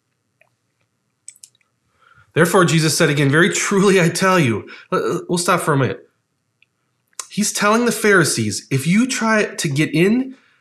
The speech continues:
to my flock, into God's family,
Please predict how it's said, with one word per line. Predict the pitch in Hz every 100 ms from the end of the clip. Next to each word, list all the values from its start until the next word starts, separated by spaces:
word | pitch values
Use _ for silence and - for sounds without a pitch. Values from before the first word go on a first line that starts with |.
| _ -
to | -
my | 175 175 208
flock, | - 196 131 95 - -
into | 170 202
God's | 175 185 180 202 208 202
family, | - 190 175 135 110 104 104